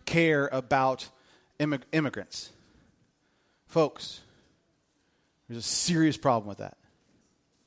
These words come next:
There's a serious problem with that. And it's this verse right here. Who we are supposed to be is people who take care of orphans and widows in distress and keep oneself from being polluted by the world.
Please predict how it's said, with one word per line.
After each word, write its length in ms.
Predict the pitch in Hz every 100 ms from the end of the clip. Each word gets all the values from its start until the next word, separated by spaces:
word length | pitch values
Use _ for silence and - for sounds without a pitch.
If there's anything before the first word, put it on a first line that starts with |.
| _ _ _ _ _ _ _ _ _ _ _ _ _
There's 180 | 127 123
a 40 | 127
serious 440 | - 180 180 160
problem 320 | - 165 143
with 140 | 120 -
that. 240 | - - _ _ _ _ _ _ _ _ _ _ _ _ _ _ _
And 80 | 123
it's 140 | 127
this 280 | 147 160 -
verse 300 | 139 151 139
right 160 | 135 117
here. 280 | 120 92 92 _ _ _ _ _
Who 240 | - 175 190
we 180 | 208 190
are 120 | 147
supposed 500 | - 135 147 151 -
to 60 |
be 280 | 139 147 127
is 80 | 110
people 320 | - 143 143
who 100 | 131
take 240 | - 139 131
care 220 | 135 123
of 80 | 110
orphans 640 | 123 139 - 143 143 - - - - -
and 220 | 120 113
widows 580 | 135 131 127 123 113 - - -
in 260 | - 117 113
distress 640 | 107 - - 113 101 -
and 120 | 101
keep 300 | - 139 131
oneself 500 | 123 123 110 - 107
from 120 | - 104
being 180 | 107
polluted 460 | 101 - 110 107 101
by 120 | 95
the 80 | 95
world. 360 | 87 85 76